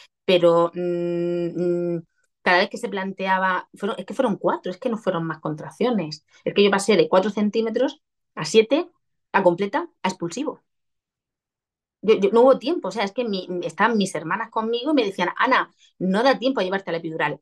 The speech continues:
Ana, no da tiempo a llevarte al quirófano, está aquí ya". Tardamos más en, en, en, en llevarte al quirófano que en que nazca. O sea, mm,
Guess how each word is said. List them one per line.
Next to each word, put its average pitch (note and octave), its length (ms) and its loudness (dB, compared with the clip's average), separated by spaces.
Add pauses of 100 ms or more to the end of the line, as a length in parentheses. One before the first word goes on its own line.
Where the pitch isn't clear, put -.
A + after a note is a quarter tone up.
Ana, A#3+ 300 2
no G3+ 300 2
da C4 180 2
tiempo C4+ 280 -6
a E3 40 -6
llevarte D#3+ 340 -10
al D3+ 100 -10
quirófano, D#3+ 600 -12
está - 280 0
aquí A#3 240 0
ya". G3 240 0 (540)
Tardamos G#3+ 460 0
más F3 540 -10
en, F3+ 240 -6
en, F3+ 360 -2
en, - 80 -6
en F3 180 -2
llevarte F3 300 2
al - 100 0
quirófano G3+ 520 -2 (360)
que G#3 100 0
en F3+ 100 -2
que F3 100 2
nazca. - 420 -4 (840)
O - 40 -20
sea, E3 340 0
mm, E3+ 60 -10